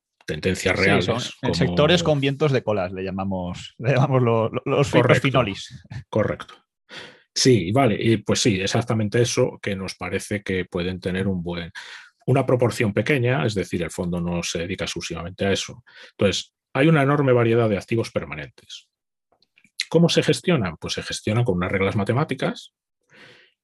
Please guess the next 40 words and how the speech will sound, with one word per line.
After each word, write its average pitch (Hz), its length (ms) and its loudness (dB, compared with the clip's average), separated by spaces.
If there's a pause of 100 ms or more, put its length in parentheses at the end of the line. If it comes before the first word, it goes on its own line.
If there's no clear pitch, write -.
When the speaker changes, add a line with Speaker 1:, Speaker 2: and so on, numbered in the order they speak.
Speaker 1:
que 95 100 -6
básicamente 107 500 -2
intentan, 120 580 0 (100)
eh, 90 400 -6 (140)
comprar 92 580 -4
barato 107 460 2
y 123 60 4
vender 92 300 -2
caro. 87 300 -8 (1200)
¿Qué 127 120 0
consideramos 135 580 2
barato 131 380 2
o 117 60 0
caro? 117 340 0 (260)
No 107 140 -2
hacemos 104 360 -2
análisis 101 380 -2
fundamental, 95 680 -2
ni 98 80 0
valoración, 101 920 0
ni 90 320 -6
cosas - 320 -4
por - 140 -4
el - 40 -2
estilo. 104 340 0
De 98 80 0
todas 90 180 -6
formas, 98 260 -2
valorar 92 340 -6
un 92 140 -4
índice 98 420 -4
como 87 240 -6
el 92 80 -4
S 98 140 -6
P 90 100 -6
quinientos, 90 400 -6
pues, - 200 -10
es 76 120 -10
bastante - 320 -10
complicado. 131 460 -2